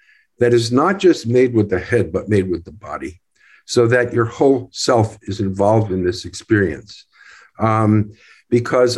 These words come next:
I believe the, the art of writing and the art of reading, uh, are all involved with the body as well as the mind.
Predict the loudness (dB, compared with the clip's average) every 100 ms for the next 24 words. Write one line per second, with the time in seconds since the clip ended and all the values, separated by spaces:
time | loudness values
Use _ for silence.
0 | -4 -2 0 2 4 4 2 -6 -20 _
1 | -4 -2 0 2 2 2 0 -2 -2 -2
2 | -4 0 2 2 4 2 0 _ -4 -2
3 | 0 0 0 0 -2 0 2 4 6 4
4 | 2 _ _ _ _ _ -6 -2 -2 -2
5 | 0 0 0 0 4 6 4 4 2 2
6 | 0 -4 -2 0 0 0 0 2 0 -2
7 | -10 -4 0 2 0 -4 -10 -10 -6 -2
8 | -2 -2 -8